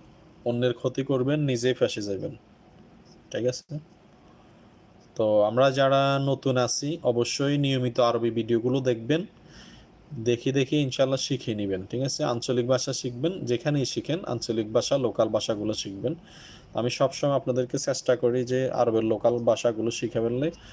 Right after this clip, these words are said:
তোমরা ভিডিওগুলো দেখবেন নিয়মিত, আর বন্ধুদের মাঝে শেয়ার করবেন।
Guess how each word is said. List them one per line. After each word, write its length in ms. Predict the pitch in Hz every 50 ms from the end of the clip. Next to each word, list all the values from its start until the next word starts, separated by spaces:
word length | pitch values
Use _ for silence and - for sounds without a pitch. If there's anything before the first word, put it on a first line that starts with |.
| - - - - - - - - -
তোমরা 440 | 123 113 117 127 135 135 135 139 - - - - - - - - -
ভিডিওগুলো 520 | 127 127 123 120 123 120 120 127 135 139 135
দেখবেন 360 | 131 131 117 120 123 135 131
নিয়মিত, 540 | 131 131 123 117 117 117 117 117 113 - 127
আর 380 | 165 180 147 113 113 110 107
বন্ধুদের 460 | 107 110 123 123 120 120 127 131 139 135
মাঝে 240 | 135 131 131 143
শেয়ার 320 | 139 - - 151 131 120 113
করবেন। 440 | - - 113 104 95 95 87 90